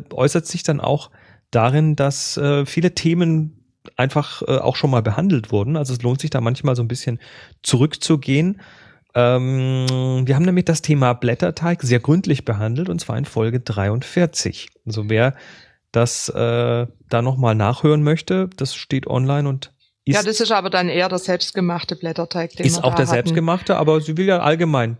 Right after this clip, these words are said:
Speaker 1: Thema zum Blätterteig wissen.
Speaker 2: Ja, es gibt ja inzwischen, äh, auch verschiedene Fertigblätterteige.
Speaker 1: Ja.
Speaker 2: Also es gibt zum Beispiel von Doktor Scher gibt's einen fertigen Blätterteig. Es gibt von Balviten, den kann,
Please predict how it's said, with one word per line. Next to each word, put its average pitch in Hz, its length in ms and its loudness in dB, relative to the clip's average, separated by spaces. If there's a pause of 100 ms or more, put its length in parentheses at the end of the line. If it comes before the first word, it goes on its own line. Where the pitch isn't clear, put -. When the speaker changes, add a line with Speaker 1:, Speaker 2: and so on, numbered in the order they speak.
(140)
Speaker 1:
Thema 117 320 -2
zum 110 180 -8
Blätterteig 107 500 -4
wissen. 113 280 -8 (320)
Speaker 2:
Ja, 220 140 2
es - 180 -8
gibt 254 200 -4
ja 214 100 2
inzwischen, 214 680 0
äh, - 40 -8
auch 180 540 0
verschiedene 185 920 0
Fertigblätterteige. 254 1400 -2
Speaker 1:
Ja. 117 380 0
Speaker 2:
Also 196 240 0
es 202 140 -6
gibt 208 200 -4
zum 196 140 2
Beispiel 185 320 0
von 175 200 0
Doktor - 280 -6
Scher 190 300 2
gibt's - 300 -6
einen 254 160 0
fertigen 220 520 0
Blätterteig. 196 800 -4
Es - 240 -6
gibt 185 260 -6
von 170 240 0
Balviten, 185 920 0 (880)
den 190 120 4
kann, 190 260 2